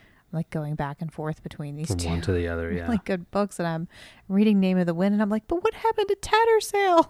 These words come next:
Speaker 2: Yeah, I don't know.
Speaker 1: Oh,
Speaker 2: I
Speaker 1: wait,
Speaker 2: just
Speaker 1: she's not in this book.
Speaker 2: Yeah, yeah. I, um, y-, you know,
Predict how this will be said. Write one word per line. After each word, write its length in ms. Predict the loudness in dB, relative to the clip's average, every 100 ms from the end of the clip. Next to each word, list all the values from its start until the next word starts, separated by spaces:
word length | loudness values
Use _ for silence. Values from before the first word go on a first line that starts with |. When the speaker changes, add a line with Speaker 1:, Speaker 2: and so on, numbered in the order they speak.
| _ 0
Speaker 2:
Yeah, 160 | 0 0 _ _ -6
I 60 |
don't 180 | 0 2
know. 220 | 2 0 0
Speaker 1:
Oh, 0 |
Speaker 2:
I 100 | 0
Speaker 1:
wait, 40 | -2
Speaker 2:
just 120 | -2
Speaker 1:
she's 100 | -6
not 200 | -2 -2 -2
in 60 |
this 160 | -6 -4
book. 400 | 0 0 0 -4 -4
Speaker 2:
Yeah, 120 | -4
yeah. 220 | -4 -8 -12 _ _ -20 -18 -16 2
I, 180 | 6 8
um, 340 | 6 4 0 -6 -12 _ -8
y-, 300 | -4 -4 0
you 160 | 4
know, 160 | 6